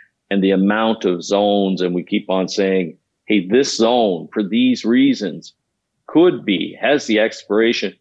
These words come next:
potential by itself to be as big as Los Ricos South exploration potential." But we have multiples of these. It starts to become pretty clear that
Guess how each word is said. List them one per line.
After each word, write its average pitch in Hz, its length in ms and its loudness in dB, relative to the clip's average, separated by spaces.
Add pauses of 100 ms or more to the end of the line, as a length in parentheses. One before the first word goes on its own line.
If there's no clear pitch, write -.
(240)
potential 107 680 -4 (440)
by 107 160 2
itself 110 680 0 (140)
to 110 100 -12
be 92 240 -6
as 85 120 -8
big 92 200 -4
as 82 160 -10
Los 87 200 -6
Ricos 90 320 -8
South 82 280 -6 (720)
exploration 98 480 -2
potential." - 480 -4 (360)
But 120 120 0
we 113 120 2
have 101 120 -2
multiples 110 720 0
of 92 100 -2
these. - 340 -8 (480)
It - 280 0
starts - 320 -2
to - 40 -10
become 113 280 -2
pretty 104 240 -4
clear 98 300 2
that 80 200 -4